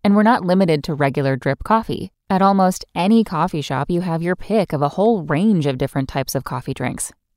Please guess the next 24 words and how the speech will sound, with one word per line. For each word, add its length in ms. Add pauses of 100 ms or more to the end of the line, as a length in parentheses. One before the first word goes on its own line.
Not 180
sure 140
what 140
the 100
difference 520
is 200
between 480
a 180
cortado 720
and 220
a 60
macchiato? 760 (280)
How 120
about 200
the 60
difference 320
between 320
a 60
cafe 300
latte 500
and 160
a 40
flat 280
white? 440